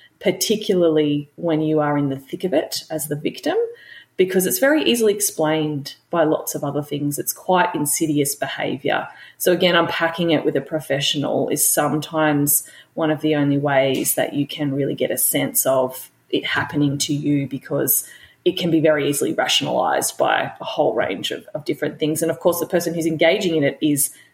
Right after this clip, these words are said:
an absolute expert in explaining away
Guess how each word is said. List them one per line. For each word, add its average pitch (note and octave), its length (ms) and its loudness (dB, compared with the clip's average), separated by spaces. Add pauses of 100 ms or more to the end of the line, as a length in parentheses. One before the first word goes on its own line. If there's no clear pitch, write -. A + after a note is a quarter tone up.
(160)
an E3 80 2
absolute D#3+ 440 2
expert - 540 0 (420)
in D3+ 300 0
explaining D3 680 0
away C3+ 460 0